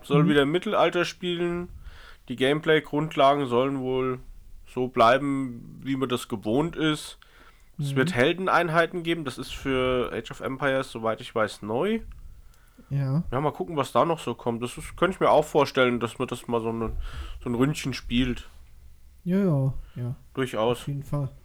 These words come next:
Speaker 2: Du bist ja auch, du spielst ja auch gerne Anno, ne? Oder hast zumindest gerne Anno gespielt damals,
Speaker 1: Ja, stimmt,
Speaker 2: ne?
Speaker 1: Anno. Anno hab ich auch, das,
Speaker 2: <clears throat>
Speaker 1: ähm, das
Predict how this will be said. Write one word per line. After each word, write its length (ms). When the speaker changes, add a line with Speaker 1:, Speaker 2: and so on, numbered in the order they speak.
Speaker 2:
Du 60
bist 160
ja 120
auch, 100
du 140
spielst 320
ja 60
auch 120
gerne 320
Anno, 320
ne? 220
Oder 260
hast 360
zumindest 420
gerne 240
Anno 260
gespielt 600
damals, 240
Speaker 1:
Ja, 60
stimmt, 280
Speaker 2:
ne? 80
Speaker 1:
Anno. 320
Anno 360
hab 100
ich 160
auch, 260
das, 320
Speaker 2:
<clears throat> 40
Speaker 1:
ähm, 460
das 160